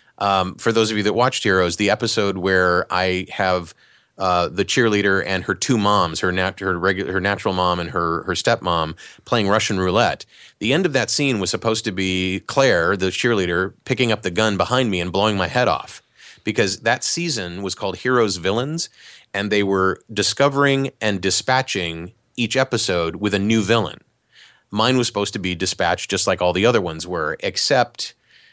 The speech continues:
after about six hours of uh, of shooting, the first day,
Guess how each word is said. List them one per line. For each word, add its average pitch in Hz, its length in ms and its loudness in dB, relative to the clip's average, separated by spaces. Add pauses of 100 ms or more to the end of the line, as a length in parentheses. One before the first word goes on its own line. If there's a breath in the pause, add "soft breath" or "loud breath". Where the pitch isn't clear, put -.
(260 soft breath)
after 110 260 0
about 104 220 2
six - 260 0
hours 123 600 0
of 92 680 0 (320)
uh, 87 440 0
of 92 440 -4
shooting, 120 420 2
the 90 60 -2
first - 320 -2
day, 101 500 2